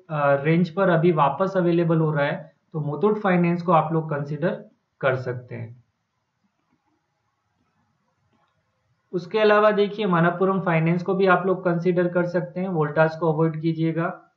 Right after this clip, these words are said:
उसके अलावा और भी देख लेते हैं। तो बहुत सारे stock ऐसे हैं जो आप लोगों को अभी अच्छे range पर available हो रहे हैं, इन सब की watch list आप लोग बना सकते हैं और सारे के सारे अच्छे stock है। देखिए, आईसीआईसीआई लोम्बार्ड भी बहुत अच्छा stock है।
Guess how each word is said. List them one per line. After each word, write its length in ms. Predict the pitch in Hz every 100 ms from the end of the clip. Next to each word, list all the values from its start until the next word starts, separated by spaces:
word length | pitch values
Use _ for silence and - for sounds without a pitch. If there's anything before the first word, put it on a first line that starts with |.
| _
उसके 280 | 160 151 165
अलावा 340 | 156 156 156
और 200 | 156 151
भी 120 | 151 160
देख 180 | 151
लेते 260 | 151 151 160
हैं। 200 | 180 - _ _
तो 80 | 196
बहुत 520 | 156 156 156 220 220
सारे 280 | 220 214 214
stock 520 | - 190 196 196 -
ऐसे 340 | 170 165 180 196
हैं 180 | 202 185
जो 140 | 190
आप 240 | 180 175
लोगों 240 | 185 170 180
को 140 | 185
अभी 220 | 175 165
अच्छे 300 | 170 151 - 156
range 320 | 139 143 151
पर 120 | 175
available 480 | 170 170 175 170 170
हो 80 | 170
रहे 140 | 180
हैं, 100 | 185 - _ -
इन 120 | 156
सब 280 | 156 170 -
की 120 | 185
watch 300 | 165 156 156
list 180 | 170 165
आप 160 | 156
लोग 220 | 160 147 127
बना 300 | 131 147 160
सकते 360 | 175 170 -
हैं 440 | 185 190 214 - - _ -
और 120 | 170
सारे 440 | 165 190 196 220
के 120 | 220 220
सारे 320 | 214 196 196
अच्छे 260 | - 196
stock 380 | 185 - 175 170
है। 80 | 165
देखिए, 320 | 160 175 190
आईसीआईसीआई 640 | 170 170 170 190 185 196
लोम्बार्ड 460 | 185 170 165 175 175
भी 140 | 185
बहुत 380 | 160 147 151 180
अच्छा 280 | 170 - 170
stock 400 | 156 - 147 139
है। 140 | 123